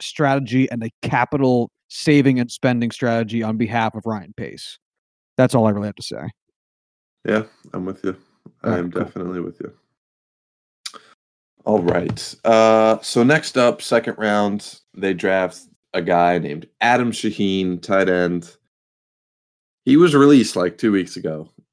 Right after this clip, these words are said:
Speaker 2: Um, not exactly a great player for them. Uh, never really produced much, never really showed or flashed the potential that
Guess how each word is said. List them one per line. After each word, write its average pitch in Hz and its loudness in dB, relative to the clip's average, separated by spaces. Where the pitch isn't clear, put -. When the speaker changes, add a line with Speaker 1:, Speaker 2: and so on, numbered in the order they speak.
Speaker 2:
Um, 82 -10
not 98 -4
exactly 95 -4
a 76 -10
great 95 -2
player 95 2
for 90 -4
them. 87 -2
Uh, - -18
never 113 -2
really 233 0
produced 143 0
much, 123 -2
never 127 0
really 131 4
showed 113 2
or 92 -2
flashed 98 -2
the 90 -6
potential 95 -4
that 85 -2